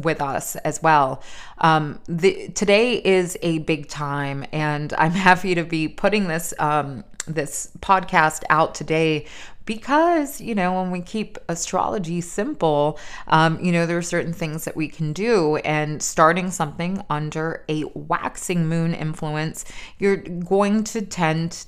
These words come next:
to create more, to have more, um, roots, um, laid in the soil, so to say.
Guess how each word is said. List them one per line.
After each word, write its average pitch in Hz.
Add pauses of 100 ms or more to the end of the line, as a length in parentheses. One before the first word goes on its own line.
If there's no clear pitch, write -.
to 160 (180)
create 156
more, 143
to 170
have 170
more, 160 (420)
um, 143
roots, 165
um, 143
laid 175
in 156
the 143
soil, 147
so 143
to 143
say. 139